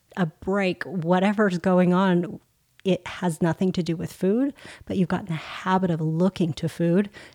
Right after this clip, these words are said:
to meet that need. And one of the things that we talk about a lot in the Unstuffed program, especially in the beginning, is eating on a nine-inch plate because,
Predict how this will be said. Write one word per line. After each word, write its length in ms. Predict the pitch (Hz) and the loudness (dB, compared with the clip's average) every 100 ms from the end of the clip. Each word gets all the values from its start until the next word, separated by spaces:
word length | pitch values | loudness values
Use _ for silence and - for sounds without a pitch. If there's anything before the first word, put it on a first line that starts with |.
| - | -6
to 140 | 165 | 0
meet 260 | 151 160 - | 2 0 -2
that 260 | 165 - | -4 -2
need. 360 | 185 165 180 202 - _ _ _ _ _ _ _ _ - | 0 2 2 0 -10 _ _ _ _ _ _ _ _ -4
And 360 | 202 190 185 175 - | 2 4 4 2 -2
one 240 | 196 208 | 0 2
of 80 | 269 | 2
the 100 | 233 | 0
things 280 | 190 175 170 | 2 2 2
that 100 | 175 | 0
we 160 | 180 160 | -2 -2
talk 380 | - 180 175 | -6 -4 -2
about 260 | 170 160 165 - | 0 -2 -2 -4
a 60 | |
lot 440 | 165 156 156 185 - | -2 0 2 0 2
in 120 | 160 | 2
the 100 | 165 | 4
Unstuffed 480 | 170 160 - 151 - | 2 0 -2 -8 -2
program, 480 | 269 269 214 180 180 | 2 2 4 4 2
especially 560 | - - 214 - 208 | -4 -4 -4 0 2
in 80 | 175 | 2
the 80 | 160 | 2
beginning, 540 | 165 165 262 208 185 | 0 0 2 4 2
is 280 | 190 185 170 | 2 2 2
eating 260 | 214 220 262 | 0 0 2
on 100 | 202 | 2
a 60 | 170 | 2
nine-inch 540 | 160 160 165 165 - | 4 2 0 -2 -6
plate 320 | - 170 214 | -4 -4 -4
because, 480 | 202 - 180 180 | -6 -6 -4 -4